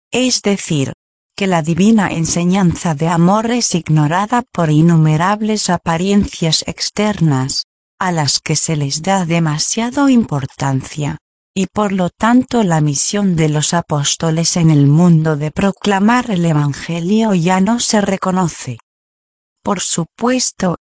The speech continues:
incluso entre esos gobernantes puede haber hombres según el corazón de Dios,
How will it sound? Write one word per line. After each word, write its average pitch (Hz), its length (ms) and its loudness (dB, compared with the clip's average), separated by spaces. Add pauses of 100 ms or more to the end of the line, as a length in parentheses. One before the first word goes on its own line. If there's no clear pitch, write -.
(180)
incluso 202 720 -2
entre 156 360 0
esos 208 280 -2
gobernantes 160 1120 0
puede 185 320 0
haber 202 320 0
hombres 196 440 2
según 226 440 2
el 180 160 0
corazón 185 800 0
de 170 140 0
Dios, 151 480 -2